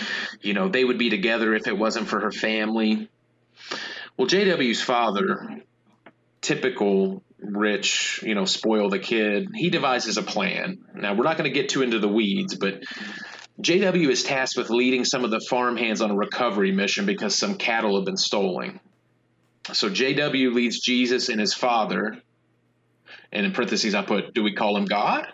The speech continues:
<laughs> uh, into the night to recover them. So we're going to join them,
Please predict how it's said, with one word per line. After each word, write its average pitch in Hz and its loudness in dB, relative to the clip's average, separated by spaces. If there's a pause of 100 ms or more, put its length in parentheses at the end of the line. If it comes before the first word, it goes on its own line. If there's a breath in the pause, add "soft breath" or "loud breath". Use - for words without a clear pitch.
(120)
<laughs> - - (2750 loud breath)
uh, 113 2
into 139 0
the 135 0
night 123 0
to 123 -2
recover 107 -2
them. 92 -8 (1300)
So 110 2
we're 123 2
going 127 2
to 113 2
join 120 2
them, 127 0